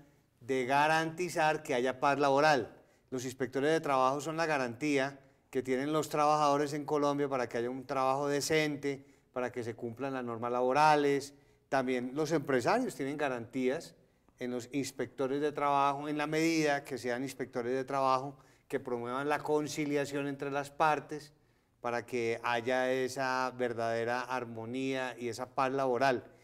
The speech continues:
Los inspectores de trabajo anteriormente eran unos cuatrocientos más o menos en Colombia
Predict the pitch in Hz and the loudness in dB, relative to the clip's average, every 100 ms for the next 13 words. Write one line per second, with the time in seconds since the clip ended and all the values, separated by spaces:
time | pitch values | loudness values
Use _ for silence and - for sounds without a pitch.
0 | - _ - 135 147 156 156 - 175 - | -20 _ -4 2 4 4 2 -2 -4 -2
1 | 165 175 165 170 170 170 170 165 156 160 | -2 0 2 2 4 6 8 8 8 2
2 | 160 147 123 123 135 139 143 143 143 147 | -4 -2 -2 -2 -2 -4 -4 -4 -4 -6
3 | 147 - 139 127 120 117 160 147 143 156 | -8 -2 0 0 -2 -2 0 0 -2 -6
4 | 131 135 143 143 147 156 147 127 | -6 -6 -10 -10 -6 -4 -2 -4